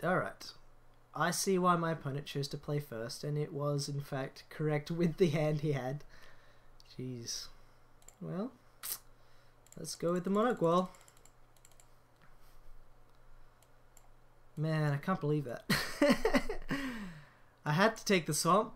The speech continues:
but, uh, the Induced Despair would have fixed all my problems. Oh, man. Uh, well, mm,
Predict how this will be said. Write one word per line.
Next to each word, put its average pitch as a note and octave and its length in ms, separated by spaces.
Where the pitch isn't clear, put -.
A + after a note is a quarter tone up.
but, E3 240
uh, D#3+ 360
the D#3+ 140
Induced D#3 380
Despair D#3+ 460
would D#3+ 180
have D3+ 220
fixed - 360
all G3+ 180
my G3+ 160
problems. D#3 640
Oh, C#3 240
man. B2 380
Uh, D3+ 960
well, C4 520
mm, C4 600